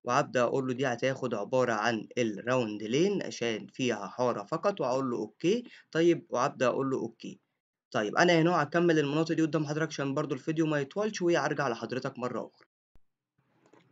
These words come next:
طيب، أنا سبت كدهوت لحضرتك آخر منطقة كدهوت إن شاء الله ونعملوها مع بعض، اللي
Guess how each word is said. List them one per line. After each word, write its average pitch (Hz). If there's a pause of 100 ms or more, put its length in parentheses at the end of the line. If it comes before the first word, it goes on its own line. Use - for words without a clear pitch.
طيب، 170
أنا 156
سبت 165
كدهوت 143
لحضرتك 131
آخر 131
منطقة 120
كدهوت 131
إن 120
شاء 120
الله 127
ونعملوها 123
مع 107
بعض، 175 (300)
اللي 139